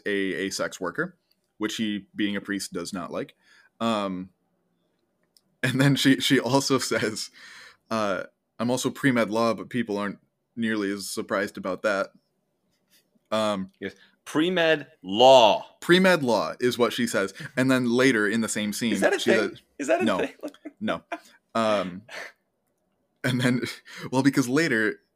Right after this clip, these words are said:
Speaker 1: a direct quote, she says, "There's surprisingly low demand for hooker doctor lawyers." Which, yeah, I would say that's, that's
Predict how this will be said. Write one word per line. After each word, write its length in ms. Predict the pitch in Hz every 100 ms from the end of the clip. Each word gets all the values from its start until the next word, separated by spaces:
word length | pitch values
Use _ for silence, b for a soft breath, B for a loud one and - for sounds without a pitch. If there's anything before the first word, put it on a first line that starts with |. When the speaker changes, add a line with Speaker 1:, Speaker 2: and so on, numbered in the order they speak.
| _
Speaker 1:
a 100 | -
direct 340 | 113 113 117 -
quote, 260 | 123 117
she 140 | - 110
says, 240 | 101 95
"There's 160 | - 117
surprisingly 480 | 127 170 202 175 135
low 160 | 123
demand 340 | 120 113 127 120
for 160 | 110
hooker 320 | 104 117 117
doctor 320 | 107 104 - 98
lawyers." 440 | 85 76 92 - _ _ _ _ _ _ _ _ _ _ _ _ _ _ _ _ _ _ _ _ _ -
Which, 340 | 139 139 - _ _ _ - - -
yeah, 300 | 220 262 269 -
I 100 | 208
would 120 | 247
say 140 | 214 165
that's, 200 | 143 - -
that's 260 | 127 -